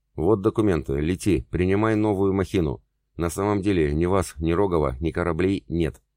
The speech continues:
Вы призраки. Мы это понимаем и выполним поставленные задачи. Можете на нас рассчитывать». «Что Рогов собирается делать?»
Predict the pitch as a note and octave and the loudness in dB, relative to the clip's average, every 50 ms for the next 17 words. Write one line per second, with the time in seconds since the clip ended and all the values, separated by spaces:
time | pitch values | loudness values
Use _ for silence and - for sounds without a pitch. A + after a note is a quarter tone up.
0 | _ _ _ - D#2 D#2 F#2 A2+ A#2 A2+ - F2 F#2+ F#2 D#2 D2 C#2+ C#2 - - | _ _ _ -2 2 6 6 6 4 4 2 2 2 2 2 0 -2 -2 -2 -6
1 | A#1+ - _ _ _ _ _ _ _ _ _ _ _ _ _ _ _ _ F2+ F#2 | -6 -6 _ _ _ _ _ _ _ _ _ _ _ _ _ _ _ _ 0 2
2 | F#2+ F#2+ - F#2+ - - F#2 F#2+ F#2+ F#2+ F#2+ F#2+ G#2 G#2+ G#2 F#2+ - _ _ - | 2 2 0 0 -2 0 0 0 0 0 0 0 0 0 -2 -4 -8 _ _ 0
3 | D2 D#2 E2 - D#2+ D#2+ E2 E2 D2+ C#2+ D#2+ - - E2 D#2 D#2 D#2 D#2+ D#2+ D2+ | 2 2 4 4 4 4 4 2 2 0 -2 0 0 0 0 2 2 2 0 0
4 | C#2 D#2 D2+ D#2 C#2 - - - A1 - _ _ _ - D#2+ F2 G2+ G#2 G2+ G2 | 0 0 0 0 -2 -4 -4 -8 -12 -12 _ _ _ -4 0 0 2 2 0 0
5 | - F#2 F2 E2+ E2 E2 E2 - D#2+ D#2+ - - D#2+ D2 - C2 A#1 - - _ | -2 -2 -2 0 -2 -2 -2 -2 -2 -4 -2 -4 -4 -4 -4 -6 -6 -6 -10 _
6 | _ _ _ _ _ _ _ _ _ _ _ _ _ _ - - - F#2+ F#2+ G2 | _ _ _ _ _ _ _ _ _ _ _ _ _ _ -20 -4 0 0 2 2
7 | G#2 F#2+ D2+ D2+ - - D#2+ C#2+ D2 D2 D2+ C#2+ C#2 - C#2+ C2 C#2 C2+ C2 A#1+ | 2 2 0 -2 -2 -2 -2 0 2 2 2 0 -2 -4 -4 -2 -2 -4 -4 -6
8 | - - | -8 -14